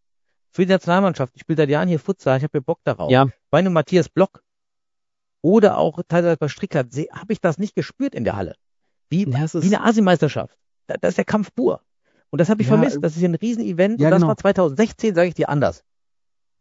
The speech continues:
Speaker 2: Ja, das, also wie gesagt, das ist ja was anderes nochmal, ähm, wenn du jetzt nur auf Basis deiner, des professionellen Sports, äh,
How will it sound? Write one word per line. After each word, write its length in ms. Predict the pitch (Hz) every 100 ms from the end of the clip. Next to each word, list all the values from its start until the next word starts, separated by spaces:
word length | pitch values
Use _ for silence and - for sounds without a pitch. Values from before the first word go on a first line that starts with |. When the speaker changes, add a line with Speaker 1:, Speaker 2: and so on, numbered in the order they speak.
| _ _
Speaker 2:
Ja, 360 | 135 135 139 - -
das, 420 | 156 - 165 -
also 320 | 156 156 156
wie 40 | 151
gesagt, 240 | 147 160
das 100 | 147
ist 140 | 190 -
ja 140 | 165
was 180 | 143 -
anderes 380 | - 147 143 -
nochmal, 400 | 127 127 120 127
ähm, 580 | - 135 139 151 - - _ - _
wenn 140 | 139 147
du 60 |
jetzt 220 | 147 147 147
nur 280 | 147 165
auf 120 | 135 131 _ _
Basis 440 | - 131 160 156 -
deiner, 600 | 131 131 131 127 127 135
des 180 | 127
professionellen 600 | - 151 - 160 156 139 127
Sports, 680 | - 135 131 190 - - -
äh, 520 | 160 151 151 151